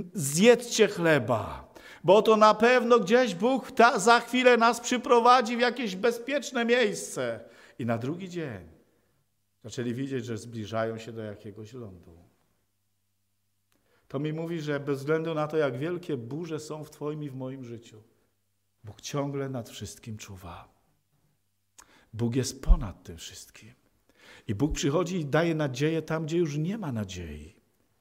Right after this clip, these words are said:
Aby znowu podnieść nas, abyśmy spojrzeli na Boga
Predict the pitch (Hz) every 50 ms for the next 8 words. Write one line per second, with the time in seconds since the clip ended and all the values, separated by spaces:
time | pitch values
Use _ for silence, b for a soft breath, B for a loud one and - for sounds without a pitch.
0 | _ _ B B B B B B B B 131 127 143 135 139 190 214 208 220 -
1 | - - 214 240 240 214 220 202 170 151 - - 147 127 110 101 87 80 80 -
2 | - - - B B B B - 143 180 180 202 208 202 202 - 220 202 190 156
3 | 214 233 226 226 214 202 190 151 147 180 208 226 220 208 226 220 233 220